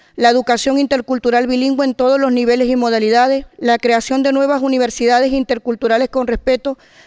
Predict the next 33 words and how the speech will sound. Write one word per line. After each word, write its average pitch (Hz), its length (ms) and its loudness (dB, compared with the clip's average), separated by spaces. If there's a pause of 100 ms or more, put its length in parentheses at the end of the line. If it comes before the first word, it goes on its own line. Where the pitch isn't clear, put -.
a 254 100 0
nuestras 240 380 0
tradiciones, 277 760 -2
así 226 260 -4
como 285 240 0
la 269 140 2
regularización 233 760 -2
del 262 120 -2
comercio 262 440 -2
binacional 240 640 -4 (320)
entre 247 280 2
pueblos 254 380 2
indígenas, 254 520 -2 (180)
países 226 360 0
vecinos 226 440 -4
transfronterizos. 196 720 -8 (540)
En 233 120 -2
este 247 220 2
marco 269 320 2
se 285 100 -2
ha 277 40 2
implementado 277 580 0
una 269 160 0
serie 277 260 -2
de 262 60 -2
acciones 262 340 -2
para 254 220 0
garantizar 233 480 -2
el 262 80 -2
derecho 247 500 0
a 233 100 0
la 240 120 0
identidad 233 540 -2